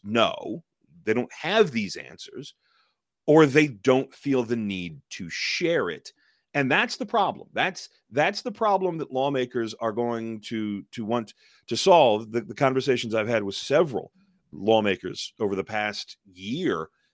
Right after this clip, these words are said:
they're frustrated as well with silence from the Evers administration, not just on booster numbers or coronavirus numbers, but there's an awful lot of silence from the Evers administration's departments. And so I wouldn't be surprised if this becomes another question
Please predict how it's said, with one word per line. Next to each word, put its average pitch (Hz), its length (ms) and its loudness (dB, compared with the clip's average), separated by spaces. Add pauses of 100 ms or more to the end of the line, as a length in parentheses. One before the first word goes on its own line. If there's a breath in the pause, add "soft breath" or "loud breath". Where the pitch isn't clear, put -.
(140)
they're 127 360 2
frustrated 135 640 0
as 98 100 -6
well 175 260 4
with 127 160 0
silence 104 440 -4
from 107 100 -10
the 101 180 -8
Evers 95 200 -6
administration, 87 560 -10
not 190 180 -2
just 143 320 2 (360 soft breath)
on 120 140 2
booster 123 400 2
numbers 107 380 0
or 92 100 0
coronavirus 104 800 0
numbers, 87 360 -6 (300 soft breath)
but 123 60 -4
there's 160 180 2
an 175 60 0
awful 190 260 4
lot 175 160 4
of 135 100 -2
silence 147 840 -4
from 104 440 -4
the 104 140 -10 (100)
Evers 113 240 -4
administration's 101 920 -6 (380 soft breath)
departments. 117 800 -2 (280 soft breath)
And 113 200 0
so 123 140 4
I 120 80 8
wouldn't 139 340 4
be 135 120 4
surprised 113 600 0
if 90 120 -6
this 120 200 -2
becomes 98 420 -6
another 110 320 0
question 90 520 -6